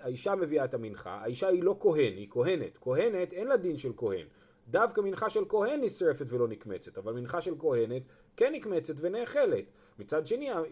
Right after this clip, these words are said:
גם לבעל יש פה איזושהי אחיזה במנחה, והבעל הוא כהן,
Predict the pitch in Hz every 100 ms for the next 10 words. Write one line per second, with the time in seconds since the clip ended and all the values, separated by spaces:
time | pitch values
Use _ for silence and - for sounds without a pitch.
0 | 151 135 185 226 190 269 285 214 - 170
1 | 165 156 139 156 - 131 135 139 131 127
2 | 120 117 107 92 101 - - - 120 131
3 | 165 170 - 131 101 113